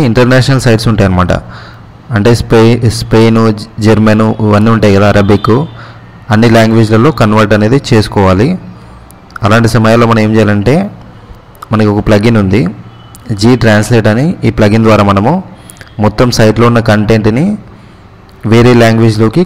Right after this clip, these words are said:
కన్వర్ట్ అనేది చేయొచ్చు అనమాట. Translate WordPress with G Translate అని ఉంది కదా, ఈ ప్లగిన్ ఇన్‌స్టాల్ చేసుకోవాలి. ప్లగిన్స్‌లోకి వెళ్ళి ప్లగిన్స్‌లోకి వెళ్ళేసి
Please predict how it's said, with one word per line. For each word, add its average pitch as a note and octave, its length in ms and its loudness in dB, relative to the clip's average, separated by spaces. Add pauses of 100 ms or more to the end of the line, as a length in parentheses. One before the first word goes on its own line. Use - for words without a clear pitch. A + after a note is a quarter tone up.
కన్వర్ట్ A2 340 0
అనేది A#2+ 260 0
చేయొచ్చు G#2+ 280 0
అనమాట. F2 240 -2 (1800)
Translate A2 520 0
WordPress G#2 380 0 (100)
with G#2+ 200 -2 (420)
G A2+ 120 2 (100)
Translate G#2 440 0
అని F#2+ 100 0
ఉంది F2+ 160 0
కదా, G#2+ 100 -2 (200)
ఈ A#2 120 2
ప్లగిన్ A2 340 0 (1040)
ఇన్‌స్టాల్ A2 320 0
చేసుకోవాలి. G2 380 0 (160)
ప్లగిన్స్‌లోకి A2 540 0
వెళ్ళి G2+ 180 0 (4000)
ప్లగిన్స్‌లోకి A2+ 500 0
వెళ్ళేసి G#2+ 320 2